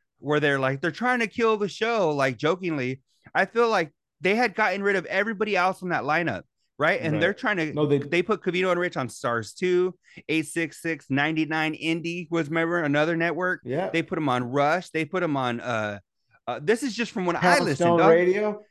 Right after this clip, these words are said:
Speaker 2: Dude, Pound
Speaker 1: But
Speaker 2: Stone.
Speaker 1: no, think about it. They were on, they were on Stars two. They were on Indie. They were on Rush. They were on, um, Bleacher Report Radio. Remember?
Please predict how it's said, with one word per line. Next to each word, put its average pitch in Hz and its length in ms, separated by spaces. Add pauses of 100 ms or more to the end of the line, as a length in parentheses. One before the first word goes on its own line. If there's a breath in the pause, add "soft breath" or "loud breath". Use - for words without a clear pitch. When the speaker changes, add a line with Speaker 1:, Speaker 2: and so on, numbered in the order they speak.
(120)
Speaker 2:
Dude, 202 300
Pound 175 300
Speaker 1:
But - 60
Speaker 2:
Stone. 139 460
Speaker 1:
no, 240 220
think 262 180
about 233 220
it. 147 100
They 190 120
were 208 100
on, 170 300
they 175 100
were 170 80
on 151 80
Stars 180 520
two. 165 420 (140)
They 147 100
were 151 100
on 139 120
Indie. 139 520 (320 soft breath)
They 147 100
were 147 140
on 123 160
Rush. 120 560 (260)
They 147 140
were 147 160
on, 127 320
um, 113 440
Bleacher 151 460
Report 175 380
Radio. 147 580
Remember? 185 540